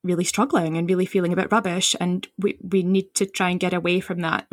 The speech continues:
She called it dichotomous thinking, that very binary thinking of, like, either I'm grateful for what I've got and I'm really smug or I'm a horrible person, do you know? And I feel like, um,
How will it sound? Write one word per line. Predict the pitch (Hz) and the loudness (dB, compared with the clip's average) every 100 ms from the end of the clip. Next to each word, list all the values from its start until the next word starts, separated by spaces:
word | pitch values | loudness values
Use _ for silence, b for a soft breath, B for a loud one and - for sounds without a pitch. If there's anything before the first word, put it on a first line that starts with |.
| 180 | -10
She | - - | -4 -2
called | 196 180 165 | 0 -2 -2
it | - | -2
dichotomous | - 175 - 170 - 175 - | -2 -2 -2 -2 -2 -4 -2
thinking, | - 185 180 156 165 | -2 -2 -2 -6 -6
that | 165 | -4
very | 175 175 | -2 -2
binary | 180 - 185 170 | -4 -4 -2 -2
thinking | 175 185 175 175 | -2 -2 -4 -4
of, | 160 165 | -6 -2
like, | 160 151 156 - B B B B B B _ _ _ _ _ | -2 -2 -4 -8 B B B B B B _ _ _ _ _
either | 208 202 202 190 185 180 - - _ _ _ - | 0 0 0 0 0 -2 -4 -14 _ _ _ -4
I'm | 185 180 175 175 175 _ _ _ _ _ _ _ _ _ - - | -2 -2 -4 -8 -12 _ _ _ _ _ _ _ _ _ -20 -2
grateful | 277 269 - 220 202 208 | 0 0 -2 -2 0 -2
for | 208 190 | -2 -4
what | - | -4
I've | 190 | -4
got | - 214 208 202 - | 0 2 4 2 -2
and | 190 | -4
I'm | 180 | -4
really | 175 190 | -6 -6
smug | - 220 185 180 185 202 B - | -2 0 0 -2 -6 -12 B -4
or | 175 | -2
I'm | 156 | 0
a | |
horrible | 185 175 190 | -2 -2 -4
person, | 196 202 - 190 180 | -2 0 0 -2 -2
do | - | -2
you | 208 | -2
know? | 190 | 0
And | 196 | 0
I | 214 | 0
feel | - 247 | 0 0
like, | 196 202 _ _ | 0 -2 _ _
um, | 202 185 | -2 -2